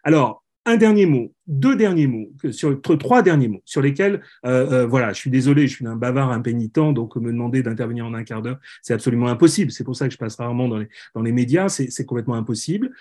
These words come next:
Euh, d'abord, vous avez mentionné les corps intermédiaires. Pour moi,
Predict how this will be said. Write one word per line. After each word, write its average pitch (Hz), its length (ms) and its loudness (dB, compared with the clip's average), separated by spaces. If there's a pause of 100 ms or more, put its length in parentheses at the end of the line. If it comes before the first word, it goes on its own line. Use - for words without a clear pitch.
(260)
Euh, 135 280 0
d'abord, 190 520 6 (140)
vous 147 220 2
avez 160 100 6
mentionné 170 380 2
les 139 120 2
corps 208 240 2
intermédiaires. 139 540 -4 (400)
Pour 151 180 4
moi, 220 400 4